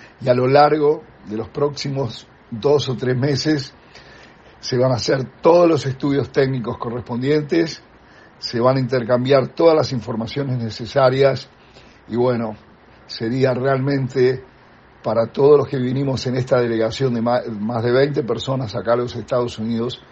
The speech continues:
una satisfacción muy, pero muy grande poder lograr con ese objetivo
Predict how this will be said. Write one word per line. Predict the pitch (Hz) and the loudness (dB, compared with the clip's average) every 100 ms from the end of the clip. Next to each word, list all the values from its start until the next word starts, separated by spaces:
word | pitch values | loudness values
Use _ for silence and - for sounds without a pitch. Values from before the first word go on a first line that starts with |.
| - - - - | -20 -20 -20 -10
una | 131 135 | -6 -4
satisfacción | - 120 113 120 104 135 131 123 107 - | -2 -4 -4 -6 -4 -2 0 0 -6 -6
muy, | 151 165 170 | 0 2 0
pero | 135 127 | 0 -2
muy | 120 113 | 0 -2
grande | 113 117 117 120 123 - - - - - | 2 2 2 0 -2 -6 -20 -20 -20 -4
poder | 120 123 135 - 120 | 2 6 6 4 -4
lograr | 120 113 120 135 139 135 | -2 0 4 6 6 2
con | 117 | -6
ese | 127 - | -6 -4
objetivo | 117 117 107 127 127 131 123 | -6 -6 -4 0 4 2 0